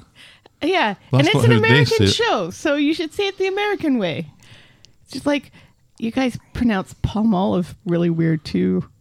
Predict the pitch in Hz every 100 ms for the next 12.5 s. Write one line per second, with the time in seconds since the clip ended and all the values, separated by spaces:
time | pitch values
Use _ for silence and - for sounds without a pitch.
0 | _ - 190 - 226 220 - 247 254 190
1 | - 240 285 233 202 233 208 156 156 _
2 | _ _ _ _ _ _ _ _ _ _
3 | _ - 294 254 208 220 285 226 208 190
4 | 202 196 175 190 - _ - 214 214 220
5 | 202 220 208 240 170 - - - _ _
6 | _ _ _ - 240 208 190 - 202 202
7 | 180 170 175 170 170 160 - _ - -
8 | _ _ _ _ _ _ _ _ _ _
9 | 190 175 185 - 185 175 170 - 151 170
10 | 160 151 147 - _ - _ _ _ _
11 | _ _ _ - - - - - _ _
12 | _ - 110 95